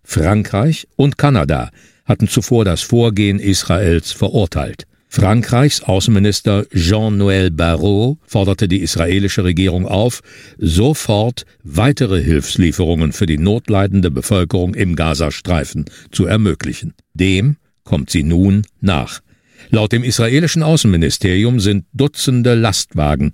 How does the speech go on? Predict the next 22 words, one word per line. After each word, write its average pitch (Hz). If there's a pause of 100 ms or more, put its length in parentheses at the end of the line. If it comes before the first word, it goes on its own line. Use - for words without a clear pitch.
(240)
mit 92
Hilfsgütern 92
auf 85
dem 73
Weg 82
in 101
den 104
Gazastreifen. - (260)
Demnach 107
sollen 117
an 98
Hilfsorganisationen 98 (280)
Lebensmittel 117
wie 87 (220)
Mehl 101
und -
Babynahrung 110 (320)
sowie 101
medizinische 135
Ausrüstung 95 (160)
übergeben 98
werden. -